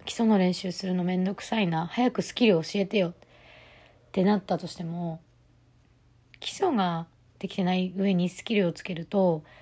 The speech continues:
もうほんとごちゃごちゃで、何がしたいかわからないというか、なんか、まあ、一瞬でわかりますよね。ダイ-、ダウン踏んでも一瞬で、あ、なんか、なんか、なんかなっていう伝わってこないものがそうあったりとかする。では、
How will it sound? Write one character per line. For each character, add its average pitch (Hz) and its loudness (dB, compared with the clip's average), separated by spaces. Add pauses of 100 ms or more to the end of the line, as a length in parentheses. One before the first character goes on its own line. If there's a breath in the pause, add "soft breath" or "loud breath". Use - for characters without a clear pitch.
も 240 2
う - -
ほ 240 4
ん 262 2
と 220 -2
ご 196 0
ち 196 -6
ゃ 220 0
ご 208 -2
ち - -4
ゃ 196 0
で、 175 -2 (320)
何 202 4
が 175 2
し - -10
た 175 -4
い 160 -6
か 160 -8
わ 156 -6
か 175 -2
ら 175 -2
な 165 -4
い 160 -8
と 160 -12
い 165 -8
う 165 -10
か、 160 -4 (220 loud breath)
な 233 2
ん 208 2
か、 175 -2 (100)
ま 247 6
あ、 - 8
一 220 6
瞬 269 -2
で 262 2
わ 247 0
か 247 -2
り 247 2
ま 233 0
す 196 -2
よ 160 0
ね。 160 -4
ダ 190 2
イ-、 202 4
ダ 202 4
ウ 220 4
ン - 2
踏 214 0
ん 220 0
で 220 0
も 165 -4
一 180 -2
瞬 208 -2
で、 208 -4 (320 loud breath)
あ、 208 -2
な 226 -2
ん 208 -2
か、 165 -2 (1120 soft breath)
な 262 6
ん 254 4
か、 160 -2 (640)
な 208 6
ん 247 4
か 160 0
な 151 -4
っ 170 -4
て - -8
い 151 2
う - -4
伝 - -10
わ 214 10
っ - -2
て 214 -4
こ 202 -2
な 180 -2
い 156 -4
も 151 -6
の 156 -6
が 165 -6
そ 170 -6
う - -4
あ 151 -6
っ 160 -6
た - -16
り 165 -12
と 165 -12
か 156 -18
す 180 -8
る。 226 -8 (240)
で 269 8
は、 220 0